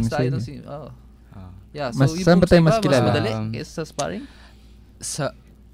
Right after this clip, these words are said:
Speaker 3: it's, um, mahirap i-compare kasi
Speaker 1: Oo.
Speaker 3: parang kino-compare mo sa, kunyari, track and field. Yun nga, maraming apart yun. Kunyari, may discus, shot put, tas may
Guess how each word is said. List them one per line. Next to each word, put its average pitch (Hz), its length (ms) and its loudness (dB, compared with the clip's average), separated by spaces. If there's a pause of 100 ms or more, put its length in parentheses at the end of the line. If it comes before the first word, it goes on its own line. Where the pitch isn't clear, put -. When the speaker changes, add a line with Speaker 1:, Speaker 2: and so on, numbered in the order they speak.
(200)
Speaker 3:
it's, - 500 -10
um, 131 280 0
mahirap 139 360 0
i-compare 113 560 -2
kasi 110 380 -6
Speaker 1:
Oo. 82 160 -2
Speaker 3:
parang 117 260 0
kino-compare 113 580 -2
mo 104 120 -2
sa, 95 360 -6
kunyari, 143 220 0
track 127 200 0
and 131 120 0
field. 95 280 -4 (480)
Yun 123 180 0
nga, 110 80 0
maraming 113 400 2 (280)
apart 110 360 0 (240)
yun. 95 380 -4
Kunyari, 110 260 -2
may 95 180 -2
discus, 117 680 -2 (380)
shot 120 320 -4
put, 107 240 -8
tas - 240 -6
may 95 320 -4